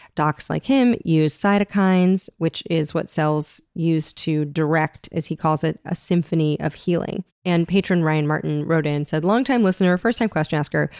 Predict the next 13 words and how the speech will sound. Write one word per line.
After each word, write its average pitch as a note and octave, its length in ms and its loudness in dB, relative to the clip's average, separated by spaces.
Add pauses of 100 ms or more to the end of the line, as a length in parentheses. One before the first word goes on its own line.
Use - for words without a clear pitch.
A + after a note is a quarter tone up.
(160)
wanted F3+ 280 4
to G3 100 2
know E3 360 4
what G3 260 2
role E3+ 320 4
are D#3 100 0
plasma-rich E3+ 1000 2
platelet E3 540 0
injections, D#3 760 -2
or - 80 -8
P - 260 -2
R D3+ 120 2
Ps, D3 440 -2